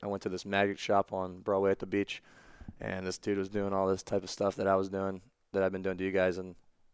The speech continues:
blew my mind away, and I was only, like, twelve, so of course I'm interested in it. I started looking up videos on YouTube of how to do it and bought a couple tricks from the store, and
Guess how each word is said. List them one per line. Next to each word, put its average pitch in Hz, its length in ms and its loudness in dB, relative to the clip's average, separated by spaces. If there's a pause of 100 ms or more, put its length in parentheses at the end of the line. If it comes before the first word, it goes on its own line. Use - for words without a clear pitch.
(120)
blew 107 200 -2
my 101 100 0
mind 95 280 -2
away, 92 200 2
and 92 100 -2
I 92 40 -2
was 95 140 -4
only, 98 200 0
like, 90 240 -2
twelve, 95 360 0
so 90 220 -2
of - 580 -12
course 101 220 -2
I'm 95 140 -4
interested 95 400 -4
in 98 100 -2
it. 95 180 -6
I - 80 -6
started 95 300 -6
looking 92 240 -6
up 90 140 -4
videos 92 380 0
on 92 120 -4
YouTube 95 340 -2
of 87 60 -12
how 92 140 2
to 90 80 2
do 92 220 0
it 92 140 0
and 87 140 -12 (520)
bought 98 180 4
a 98 40 -2
couple 98 220 -4
tricks - 260 -6
from 107 120 -8
the 98 60 -6
store, 101 360 0
and 92 280 -8